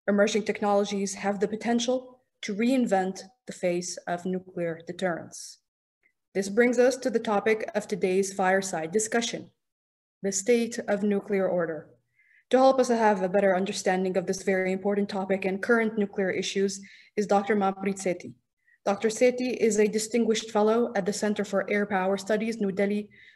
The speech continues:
where she leads the project on nuclear security and has published over eighty papers in reputable journals. She's an expert on the entire range of nuclear issues, ranging from nuclear energy, strategy,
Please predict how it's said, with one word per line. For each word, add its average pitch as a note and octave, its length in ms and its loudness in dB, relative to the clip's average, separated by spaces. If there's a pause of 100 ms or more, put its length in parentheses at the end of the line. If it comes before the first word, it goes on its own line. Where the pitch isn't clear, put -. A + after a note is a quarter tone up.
(100)
where G#3 220 4
she G#3+ 240 -2
leads A#3 280 0
the G#3+ 120 -2
project F#3+ 480 0
on G#3 180 -2
nuclear A3 300 2
security F#3 580 -4 (140)
and F#3+ 80 -2
has F#3+ 140 0
published G#3+ 360 0
over G3 320 -2
eighty A3 180 -4
papers G3+ 420 -4
in F#3+ 120 -6
reputable F#3 460 -8
journals. E3+ 540 -8 (500)
She's A3 220 0
an G#3+ 100 6
expert A#3+ 640 0 (100)
on A3+ 160 0
the A#3+ 100 6
entire A3+ 360 2
range G#3+ 480 2
of F#3 180 0
nuclear G#3 320 2
issues, A#3+ 560 -4
ranging F3 320 -2
from F3 380 -4 (320)
nuclear G#3 300 4
energy, A3+ 640 0
strategy, F#3 760 0